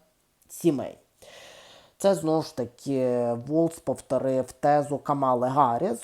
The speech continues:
коли вона представляла свій план щодо імміграційного питання.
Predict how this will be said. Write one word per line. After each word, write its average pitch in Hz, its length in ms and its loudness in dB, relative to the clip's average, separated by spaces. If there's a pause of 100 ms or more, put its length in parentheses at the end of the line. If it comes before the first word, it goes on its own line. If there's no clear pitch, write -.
коли 165 580 2 (100)
вона 139 640 2
представляла 139 1080 2
свій 165 460 -4
план 160 520 2
щодо 147 1160 2 (280)
імміграційного 151 1120 0 (260)
питання. 135 360 -6